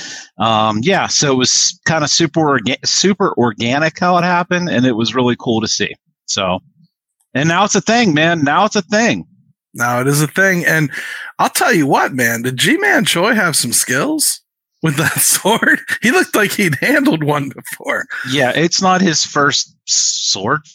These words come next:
Speaker 1: fight rodeo. I, I
Speaker 2: It's,
Speaker 1: don't,
Speaker 2: yeah, it
Speaker 1: I
Speaker 2: must,
Speaker 1: don't know.
Speaker 2: it must not be. So let's knock out a couple more questions here. Uh, let's see. Justin, he's new to the show. Bring up Marcano and fire Matthias into the sun.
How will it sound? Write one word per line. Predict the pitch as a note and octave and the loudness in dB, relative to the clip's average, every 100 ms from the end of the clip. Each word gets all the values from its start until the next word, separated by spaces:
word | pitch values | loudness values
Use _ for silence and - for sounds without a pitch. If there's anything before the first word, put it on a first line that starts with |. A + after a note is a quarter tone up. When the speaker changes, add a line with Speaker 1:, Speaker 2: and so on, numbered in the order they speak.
| _ | _
Speaker 1:
fight | D#3+ E3 F3 - | 0 0 0 -2
rodeo. | D#3 E3 F#3+ G3 G3+ | 0 2 2 2 2
I, | - C3+ | 2 0
I | |
Speaker 2:
It's, | C#3 F#3 C#3 C3+ | 0 0 2 2
Speaker 1:
don't, | C3+ | 2
Speaker 2:
yeah, | A3+ E4 | 2 2
it | - | 2
Speaker 1:
I | C3 | 2
Speaker 2:
must, | C#3 A#2+ A#2+ | 2 0 -2
Speaker 1:
don't | - C#3 | -4 -4
know. | - - - | -6 -10 -2
Speaker 2:
it | F#3+ F#3 | 2 4
must | A3+ A3 - | 4 2 0
not | G#3 B3+ - | 0 0 -2
be. | E3 A#2+ A2+ - - - - - | -2 -2 -4 -12 -16 -18 -20 -16
So | - G3 | -4 0
let's | G3 C4 - | 2 2 2
knock | C#4 A#3 B3+ | 0 0 0
out | G#3+ | -2
a | F3+ | -2
couple | G3 F3+ F#3 | -4 -4 -2
more | E3+ E3 | 0 -2
questions | - E3+ E3+ - E3 D#3+ - | 0 -2 -2 -4 -6 -4 -2
here. | D#3 D3+ D3+ D3+ D3 C#3+ A#2+ | 2 2 4 4 4 2 2
Uh, | C#3+ C#3+ C#3+ C#3 C#3 C#3 | 0 0 2 2 2 2
let's | D#3 C#4+ - | 0 0 0
see. | - D3 A#2 | 0 0 -2
Justin, | - C4 - - - A#2+ G#2+ G#2+ | -2 0 0 -2 -4 -6 -8 -10
he's | C3 G3+ D3 | -6 -4 -4
new | C3 B2 | -4 -4
to | A#2 | -6
the | A2+ | -4
show. | - C3 C3+ D3 D3 D3 _ _ _ _ _ _ - | -2 0 0 0 0 -4 _ _ _ _ _ _ 0
Bring | A3 A#3+ | 2 2
up | A#3 | 2
Marcano | G3+ G3+ - F#3+ G3 G3 G3 D#3+ | 2 0 0 -2 0 2 2 0
and | B2+ | -4
fire | - D#3 E3+ G3 G3 | -4 -2 2 4 4
Matthias | F#3+ F3 F3+ F3+ F3+ F3 - | 2 -4 -2 2 2 2 0
into | F3 E3+ | -2 -4
the | D#3+ | -2
sun. | - C#3+ B2+ G#2+ - | -2 -2 -4 -6 -16